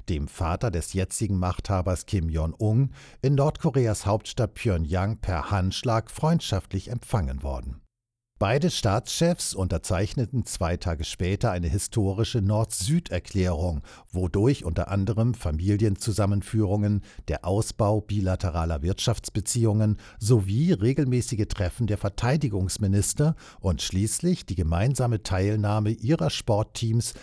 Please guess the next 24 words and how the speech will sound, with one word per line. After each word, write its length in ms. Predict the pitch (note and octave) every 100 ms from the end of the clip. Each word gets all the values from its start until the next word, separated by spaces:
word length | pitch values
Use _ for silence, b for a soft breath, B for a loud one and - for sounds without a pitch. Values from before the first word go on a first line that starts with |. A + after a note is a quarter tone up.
| B
an 140 | - F#2
den 140 | D#2+
bevorstehenden 960 | D#2+ - A2 G#2+ - A2+ G#2 G2+ G#2 -
Olympischen 560 | G2+ F2 D#2 F2 -
Sommerspielen 720 | D2+ F2 F2 F#2 - G2 F#2 G2+
in 160 | B2+
Sydney 500 | - - G2 - E2+
vereinbart 680 | - A2+ G2+ F2 - C2+ -
wurden. 360 | D2+ C2 C2+ - _ _ _ _ -
Ein 240 | A#2 A2+
veritabler 600 | A#2 F3 F#3+ E3 E3+ E3
Durchbruch, 600 | C#3 G3+ - - F#2+ F2 -
der 200 | F2+ F2
seinerzeit 680 | F#2 A2+ B2+ - C3 -
auch 220 | - B2 -
seitens 480 | G#2+ F#2+ F2+ -
der 220 | - E2+ F2+
E 120 | F#2
U 180 | D#3 E3
und 280 | - D#2 -
Washingtons 680 | C3+ - F2+ D#2+ A2+ B2 -
ausdrücklich 680 | F#2+ E2 - F2+ - F#2+ -
begrüßt 500 | A#2 C3 F#2+ - -
wurde. 280 | C2+ C#2+